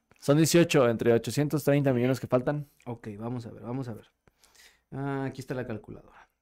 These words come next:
Speaker 1: Sí, a, a saber cuánto al voto, ¿no? Pequeño
Speaker 2: No, no
Speaker 1: análisis.
Speaker 2: les conviene, no les conviene.
Speaker 1: ¿Cuánto les queda?
Speaker 2: <laughs> Este, si tenemos catorce millones de personas en el
Speaker 1: Ajá.
Speaker 2: Estado de México,
Speaker 1: Ajá.
Speaker 2: de a sesenta pesos.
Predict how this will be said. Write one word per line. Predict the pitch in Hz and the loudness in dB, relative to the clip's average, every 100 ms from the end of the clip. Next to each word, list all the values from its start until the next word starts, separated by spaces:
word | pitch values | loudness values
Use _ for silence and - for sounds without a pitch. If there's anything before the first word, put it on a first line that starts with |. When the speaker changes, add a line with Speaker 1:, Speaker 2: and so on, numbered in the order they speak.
| _ | _
Speaker 1:
Sí, | - 165 | 4 4
a, | |
a | 120 107 - | 4 -4 -12
saber | - 110 151 | -4 0 0
cuánto | 139 127 131 | 0 2 2
al | |
voto, | 120 156 - _ _ _ - | 4 2 0 _ _ _ -2
¿no? | 127 175 131 - | 0 2 0 -6
Pequeño | - 110 123 117 110 | -6 0 2 4 4
Speaker 2:
No, | 107 | 4
no | 113 | 6
Speaker 1:
análisis. | - 151 160 | 8 8 8
Speaker 2:
les | 180 - | 8 8
conviene, | 147 151 147 139 | 6 6 4 2
no | |
les | 147 | 2
conviene. | 143 131 139 123 | 2 2 6 12
Speaker 1:
¿Cuánto | 220 226 185 165 | 12 12 12 10
les | 143 | 8
queda? | 156 151 | 6 6
Speaker 2:
<laughs> | 160 160 _ _ | 0 -10 _ _
Este, | 123 127 127 123 - 123 123 | -2 0 -2 -4 -2 0 0
si | 135 | 0
tenemos | 143 170 226 226 | 0 2 2 2
catorce | 170 - 160 190 | 0 2 0 0
millones | 180 143 160 226 254 | 0 2 0 -2 -4
de | 151 131 | -4 -2
personas | 127 123 151 170 202 | -2 -4 -2 -4 -4
en | 160 | -4
el | 123 | -2
Speaker 1:
Ajá. | 117 | 0
Speaker 2:
Estado | 117 139 | 0 -2
de | |
México, | 139 143 - 269 220 | -4 -8 -10 -8 -2
Speaker 1:
Ajá. | 120 123 123 | 0 -2 -4
Speaker 2:
de | 113 110 | -8 -8
a | 110 | -10
sesenta | 107 117 113 110 | -10 -10 -10 -12
pesos. | - - - | -18 -20 -20